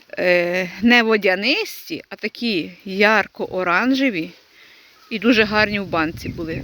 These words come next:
величенькі, такі здорові. Ота вже не така абрикоса друга, ця була дуже гарна. Ну, це біля неї виросла абрикоска, не знаю, я її лишила, хай росте.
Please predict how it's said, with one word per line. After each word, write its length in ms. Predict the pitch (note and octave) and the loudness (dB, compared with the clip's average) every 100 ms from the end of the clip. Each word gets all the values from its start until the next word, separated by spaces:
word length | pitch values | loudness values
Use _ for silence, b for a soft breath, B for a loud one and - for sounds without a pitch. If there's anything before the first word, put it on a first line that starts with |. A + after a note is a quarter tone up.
| - | -2
величенькі, 680 | G3 F#3+ F#3 - F3+ F3 D#3 | 2 2 2 2 2 0 -6
такі 220 | - F3 | -8 -8
здорові. 480 | E3 F#3+ F3+ D3 - D#3 D3 C3+ - B B B B B - - | -6 -4 -4 -4 -6 -6 -6 -8 -10 B B B B B -14 -4
Ота 320 | A3 - D4 | -2 2 2
вже 160 | D#4+ A#3+ | 2 0
не 120 | A3 | -2
така 320 | B3+ - F#3+ | -2 0 0
абрикоса 540 | E3 E3+ E3+ F3 E3 E3+ | 0 0 -2 -2 -2 0
друга, 380 | E3 E3 E3+ - - - - - | 0 0 -4 0 2 2 0 0
ця 100 | G3 | -2
була 200 | F#3 F3+ | 0 -2
дуже 260 | E3 F3+ E3+ | -2 -4 -4
гарна. 460 | E3+ D#3+ D3 D4 - - - - - - - - | -6 -8 -8 -10 -10 -10 -10 -10 -12 -12 -8 2
Ну, 120 | C4 | 2
це 140 | - | 4
біля 220 | G#3+ A#3 A3+ | 2 4 4
неї 300 | A3+ A3+ A#3 | 2 2 2
виросла 400 | C4+ E4 C4 G#3 | 0 0 -2 -2
абрикоска, 520 | F#3+ - F#3+ - G3+ | -2 -6 -8 -6 -6
не 120 | G#3+ | -6
знаю, 320 | G3+ F#3+ F#3 | -4 -2 2
я 100 | G#3 | 4
її 140 | G#3+ G3 | 4 0
лишила, 480 | F3+ - B3 C#4+ | -4 -2 -2 -2
хай 220 | C4 F3 F3 | -2 -4 -2
росте. 400 | F3 - G3 | -4 -4 -4